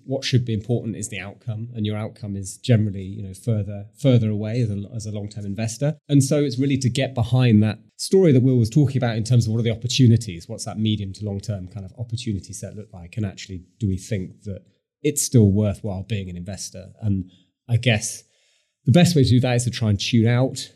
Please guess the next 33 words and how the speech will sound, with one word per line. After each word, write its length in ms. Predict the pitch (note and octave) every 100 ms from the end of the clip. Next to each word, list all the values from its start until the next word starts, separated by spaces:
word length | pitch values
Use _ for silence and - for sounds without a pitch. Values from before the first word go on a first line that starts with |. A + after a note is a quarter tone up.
| _
you 180 | - G#2
know. 160 | G#2 A2+
So, 460 | A#2+ B2 A2 G2 G2+ -
uh, 40 | - - -
as 220 | D#3 A2
much 340 | B2+ B2 -
as 180 | A2 F#2
people 380 | - A#2+ A#2+ G#2+
might 320 | G#2 G#2 -
find 240 | - A2 G2
this 120 | G2
laughable, 440 | D#3+ B2 B2 B2+
like, 200 | A2 G#2
actually 520 | G#2 A2 - A2 G#2 -
reading 580 | A#2 A#2 G#2+ A2 G2+ G2 -
less 360 | A#2 A2 -
news 400 | G#2+ G#2 A#2 B2
can 280 | - G#2+ G2
make 240 | G#2 G#2+ -
you 100 | G#2
more 240 | G#2+ G#2 G2+
informed. 500 | G2 A#2 A2+ F3 - _
And 100 | A2+
actually 260 | A2+ - A2
there's 200 | G2 -
some 260 | G2+ G2 G2+ -
good 120 | A2+
examples 520 | G2+ G#2+ G2+ G2 F#2
of 100 | F#2 F2 - _ _ _ - _ _ _ _ A2
well-known 640 | A2+ G#2 G#2 G#2+ G2+ G2+
individuals 540 | D#3+ D3 B2 C#3 C#3+ B2
who've, 180 | A#2+ -
who've 340 | A#2 A2